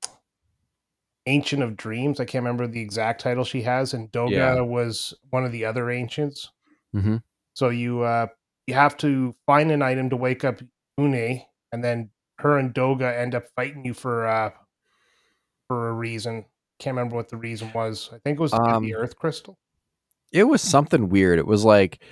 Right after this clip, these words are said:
Speaker 2: "You have to fight us," and then your character kinda, like, protests a little bit,
Speaker 1: Yeah,
Speaker 2: like, "No,
Speaker 1: "No,
Speaker 2: we
Speaker 1: I
Speaker 2: don't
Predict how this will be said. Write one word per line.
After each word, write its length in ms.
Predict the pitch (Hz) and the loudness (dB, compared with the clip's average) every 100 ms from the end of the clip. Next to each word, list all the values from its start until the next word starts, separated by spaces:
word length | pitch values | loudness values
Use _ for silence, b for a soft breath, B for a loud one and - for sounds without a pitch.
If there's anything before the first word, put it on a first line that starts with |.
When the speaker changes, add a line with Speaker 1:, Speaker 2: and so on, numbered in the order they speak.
| b b | b b
Speaker 2:
"You 120 | 120 135 | 8 12
have 220 | 175 - | 10 8
to 80 | 165 | 4
fight 300 | - 165 160 | 8 10 12
us," 420 | 143 110 - - 123 | 10 8 0 -4 0
and 200 | 113 117 | 4 4
then 400 | 113 110 101 - _ - | 4 2 -4 -8 _ 0
your 300 | 113 117 110 | 6 8 8
character 600 | 117 107 107 - 98 95 | 8 8 8 6 4 4
kinda, 240 | 107 101 | 2 4
like, 220 | 92 87 | 2 0
protests 500 | - 95 101 85 - 98 | -2 -2 0 -2 -2 -6
a 40 | |
little 180 | 87 85 | -4 -2
bit, 120 | - | 0
Speaker 1:
Yeah, 140 | 135 135 | 2 2
Speaker 2:
like, 80 | 170 | 4
"No, 160 | 196 | 6
Speaker 1:
"No, 60 | |
Speaker 2:
we 60 | |
Speaker 1:
I 20 | |
Speaker 2:
don't 20 | 190 | 6